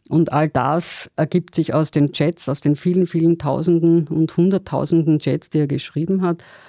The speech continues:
Man weiß ja, bekanntermaßen hat man ein Backup gefunden, von dem man nicht gedacht hat, wahrscheinlich, dass es noch da ist und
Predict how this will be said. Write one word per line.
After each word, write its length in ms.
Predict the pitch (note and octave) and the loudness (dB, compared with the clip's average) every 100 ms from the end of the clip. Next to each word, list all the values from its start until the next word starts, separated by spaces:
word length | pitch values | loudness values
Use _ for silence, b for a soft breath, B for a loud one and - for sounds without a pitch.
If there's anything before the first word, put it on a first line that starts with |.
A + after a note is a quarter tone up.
| B - | B -6
Man 180 | D3 C#3 | -2 -2
weiß 200 | C#3 E3+ | -2 -2
ja, 80 | |
bekanntermaßen 880 | D#3+ D#3 D3 C#3+ D3+ D3 C3+ - D#3 | -4 -4 -4 -2 0 0 -2 -2 0
hat 200 | D#3 C3+ | 0 0
man 340 | D3 C#3+ C#3+ C#3+ | 0 2 2 2
ein 160 | C#3 | 0
Backup 400 | C#3 C#3+ F3 F3 | -2 -2 -2 -2
gefunden, 640 | - E3+ E3 E3 E3 E3+ | -6 -4 0 0 2 -2
von 220 | E3 D3+ D3 | 0 -2 0
dem 140 | D3 | 0
man 120 | D3 | 2
nicht 180 | E3 - | 0 -2
gedacht 340 | D#3+ D3 - | -6 -6 -6
hat, 140 | D#3+ D3 | -12 -10
wahrscheinlich, 380 | D3+ D#3 D#3 D3+ | -8 -4 -4 -4
dass 160 | D3 | -8
es 100 | D#3 | -4
noch 160 | E3 - | -4 -4
da 180 | C3+ C#3 | -6 -6
ist 120 | C#3+ | -4
und 180 | D3+ | -6